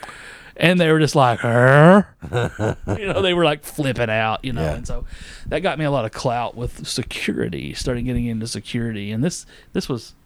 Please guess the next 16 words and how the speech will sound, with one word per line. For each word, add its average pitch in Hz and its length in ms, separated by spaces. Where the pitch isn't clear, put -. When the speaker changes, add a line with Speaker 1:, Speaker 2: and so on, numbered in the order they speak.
Speaker 1:
a 127 120
loose 123 580
term, 110 580
a 131 60
loose 131 340
term 123 320
in 113 100
there 107 240
because 113 440
we 151 120
had 170 120
a 123 40
lot 117 200
of 123 60
little 120 200
hackers. 101 640